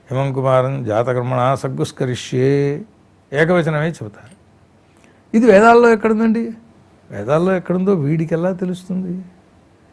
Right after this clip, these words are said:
మనకి తెలిస్తే మనము గొప్పవాళ్ళమే అవుతాం. స్మృతికర్తలు వాళ్ళు అన్ని వేదాలని చూచారు కనుక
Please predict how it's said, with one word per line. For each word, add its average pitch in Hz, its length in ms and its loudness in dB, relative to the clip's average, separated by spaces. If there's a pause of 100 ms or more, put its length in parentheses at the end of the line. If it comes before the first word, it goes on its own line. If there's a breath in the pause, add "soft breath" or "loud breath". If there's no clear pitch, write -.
(200)
మనకి 147 280 0
తెలిస్తే 160 420 0
మనము 190 360 0
గొప్పవాళ్ళమే 180 540 0
అవుతాం. 135 280 -4 (360 soft breath)
స్మృతికర్తలు 214 600 0
వాళ్ళు 196 300 2
అన్ని 147 200 -4
వేదాలని 196 520 -2
చూచారు 180 480 -4
కనుక 180 440 -4